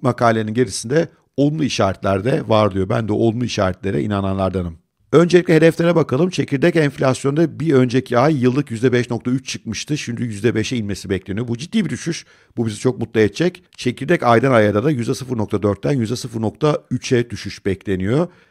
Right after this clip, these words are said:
Manşete baktığımızda bir önceki ayın aylık enflasyonu yüzde sıfır nokta birdi. Burada yükselme bekleniyor. Ben bu kadar büyük bir yükselme beklemiyorum.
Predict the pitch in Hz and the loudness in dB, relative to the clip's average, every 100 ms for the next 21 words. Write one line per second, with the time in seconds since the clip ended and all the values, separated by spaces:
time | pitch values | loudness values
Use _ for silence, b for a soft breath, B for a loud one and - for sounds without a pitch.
0 | b 117 135 143 160 170 156 143 131 127 | b 2 2 4 2 4 2 2 -2 -2
1 | 110 131 165 160 170 107 147 147 135 120 | -2 0 2 2 -2 -2 0 2 2 0
2 | 131 - 147 143 143 - 123 123 147 139 | -2 0 2 4 2 0 2 4 2 2
3 | 110 117 127 131 120 127 117 131 117 131 | 2 2 2 -2 0 0 0 -4 -6 -8
4 | - 139 123 - 107 147 131 170 147 170 | -6 -4 -2 -2 -2 -2 0 0 0 -2
5 | 151 147 - 170 156 165 170 127 120 - | -2 -4 0 0 2 2 4 4 4 0
6 | 113 104 101 110 170 170 b b b 120 | -2 0 0 2 2 0 b b b -4
7 | 113 107 110 107 101 101 104 107 101 110 | -4 -6 -4 0 0 -2 -6 -8 -4 -2
8 | 101 104 110 107 139 131 113 131 185 | 0 2 0 0 -2 2 2 2 -2